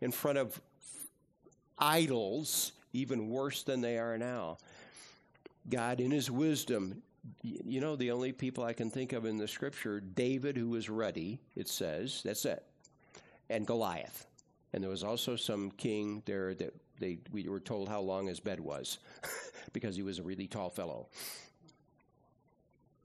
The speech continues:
That's it. No physic-, of all the things written about Jesus, not one word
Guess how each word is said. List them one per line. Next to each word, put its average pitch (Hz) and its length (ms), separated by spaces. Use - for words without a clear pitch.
That's 294 260
it. 370 320
No 170 600
physic-, 170 380
of - 180
all 135 400
the 190 120
things 143 460
written 127 240
about 131 320
Jesus, 139 460
not 104 300
one 131 480
word 110 640